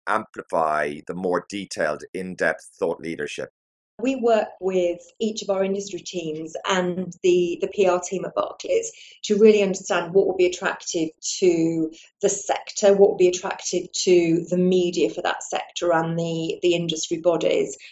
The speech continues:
Speaker 2: And we work out what our, our thought leadership programme is gonna be for the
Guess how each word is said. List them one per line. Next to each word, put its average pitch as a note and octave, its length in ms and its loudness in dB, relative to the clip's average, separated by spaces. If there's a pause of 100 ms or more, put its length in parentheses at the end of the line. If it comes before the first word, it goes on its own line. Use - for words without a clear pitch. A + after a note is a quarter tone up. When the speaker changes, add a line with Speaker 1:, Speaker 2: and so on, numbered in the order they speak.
(280)
Speaker 2:
And F#3 140 2
we F#3+ 100 6
work F#3 420 4
out E3+ 220 -4
what F3 160 4
our, E3+ 300 2
our E3+ 180 0
thought - 240 0
leadership E3+ 400 -2
programme E3+ 460 -2
is E3 100 -6
gonna E3+ 160 -4
be D#3+ 240 -4
for - 100 -10
the D#3+ 120 -4